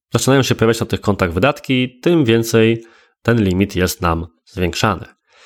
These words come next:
I w tym momencie na przykład jedna duża firma deweloperska, z którą pracujemy, ma, jak wiadomo, poszczególne inwestycje. Te inwestycje są rozliczane na potrzeby różnych spółek celowych,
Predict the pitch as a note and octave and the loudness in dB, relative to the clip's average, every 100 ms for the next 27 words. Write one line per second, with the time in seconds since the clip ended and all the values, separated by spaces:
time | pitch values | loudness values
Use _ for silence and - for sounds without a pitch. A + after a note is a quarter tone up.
0 | _ - A#2+ G#3 E3 D3+ D#3 C#3+ B2 - | _ -4 0 0 2 2 0 0 -2 -2
1 | D3 - - A2 G#2 F#2 F2 F2+ F#2+ E2+ | -2 -2 -2 -2 2 0 0 0 0 0
2 | - F#2 E2+ E2 F2+ F2 - G2+ F2 - | -2 -2 -2 0 -2 -2 -2 -4 -6 -6
3 | F2+ F2+ F2+ F2 - E3 F3+ D#3+ C#3 A#2 | -4 -4 -6 -6 -2 0 2 2 2 2
4 | G#2 E2+ F#2 F#2 F#2 F2+ - - - F#2+ | 2 0 0 0 2 0 -2 -8 -6 -4
5 | F#2 E2+ E2 F#2 - D3+ C#3 B2 A#2+ - | -2 -2 -4 -4 -2 0 0 0 -2 -14
6 | _ - C3+ A2+ G2+ A#2+ - G2 - F#2 | _ 0 2 2 2 0 0 -2 0 -2
7 | F2+ E2+ - G2 F2 D#2+ D#2+ F2 - - | -2 -4 -4 -2 -2 -4 -6 -10 -10 -12
8 | - F2 F2 F#2 G#2 G#2 - - _ - | -10 -10 -10 -4 -4 -4 -8 -20 _ -20
9 | - G3 F#3 E3+ - E3 D3+ C#3 C3 B2+ | -2 0 2 -2 -4 0 2 2 0 -2